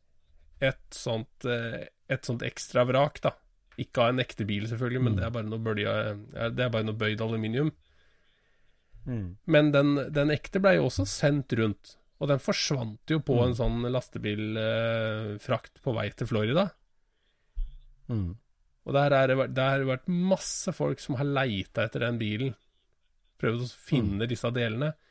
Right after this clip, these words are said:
Speaker 1: Men girkassa og motoren
Speaker 2: Mm.
Speaker 1: ble jo solgt mens den fortsatt var et vrak, før den gikk på disse
Speaker 2: Mm.
Speaker 1: turneene.
Speaker 2: Mm.
Speaker 1: Motoren er jo kjent.
Speaker 2: Ja, for det var jo brukbare ting, det var jo brukbare ting og verdifulle ting da,
Speaker 1: Ja.
Speaker 2: for det var jo en,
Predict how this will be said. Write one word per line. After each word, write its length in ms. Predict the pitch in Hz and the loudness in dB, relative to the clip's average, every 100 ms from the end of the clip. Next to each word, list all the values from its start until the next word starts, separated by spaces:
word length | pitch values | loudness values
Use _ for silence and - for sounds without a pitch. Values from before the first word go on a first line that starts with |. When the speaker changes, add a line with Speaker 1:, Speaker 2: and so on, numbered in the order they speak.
| _ _ - | _ _ 0
Speaker 1:
Men 140 | 147 | 2
girkassa 680 | 139 127 123 - 147 - 196 | 4 4 4 2 0 2 2
og 80 | 170 | 2
motoren 300 | 131 202 202 | 2 2 4
Speaker 2:
Mm. 40 | |
Speaker 1:
ble 80 | 135 | 4
jo 80 | 151 | 2
solgt 500 | - - 139 151 - | 0 0 2 0 -2
mens 220 | 127 123 | -2 -2
den 100 | 147 | -4
fortsatt 340 | 131 127 143 139 | -2 -2 -2 2
var 200 | 117 131 | 2 2
et 80 | 135 | 2
vrak, 520 | 117 131 - - - _ _ - - | 4 2 0 -12 -20 _ _ -20 -20
før 380 | - - 110 110 | -4 2 2 2
den 140 | 143 | 0
gikk 160 | 131 - | 0 0
på 60 | 147 | 0
disse 180 | 131 123 | 0 2
Speaker 2:
Mm. 60 | |
Speaker 1:
turneene. 460 | 135 135 127 202 208 _ _ _ _ _ _ _ _ _ _ _ _ | 2 4 2 2 -4 _ _ _ _ _ _ _ _ _ _ _ _
Speaker 2:
Mm. 280 | 156 120 85 - _ _ _ - - | -4 -4 -4 -10 _ _ _ -20 0
Speaker 1:
Motoren 400 | 131 135 - 160 | 4 4 6 4
er 60 | 120 | 4
jo 80 | 113 | 2
kjent. 420 | - 104 95 - | 2 2 2 -2
Speaker 2:
Ja, 100 | 156 | 4
for 100 | 143 | 8
det 120 | 151 160 | 10 12
var 140 | 123 | 12
jo 80 | 123 | 12
brukbare 720 | 131 151 117 - 104 101 113 | 12 12 12 10 8 8 6
ting, 280 | 131 120 113 | 2 0 2
det 80 | 135 | 6
var 120 | 127 | 6
jo 80 | 113 | 6
brukbare 560 | 117 110 - 85 82 101 | 6 4 4 2 2 4
ting 280 | 117 104 104 | 4 4 4
og 120 | 101 | 4
verdifulle 520 | 101 87 80 85 95 | 2 0 -2 -2 -2
ting 240 | 104 95 | -2 0
da, 140 | 95 87 | 2 4
Speaker 1:
Ja. 140 | 113 113 | 4 4
Speaker 2:
for 120 | 113 | 2
det 100 | 104 | 2
var 180 | 92 87 | 4 4
jo 140 | 107 | 2
en, 380 | 120 113 98 | 2 0 -2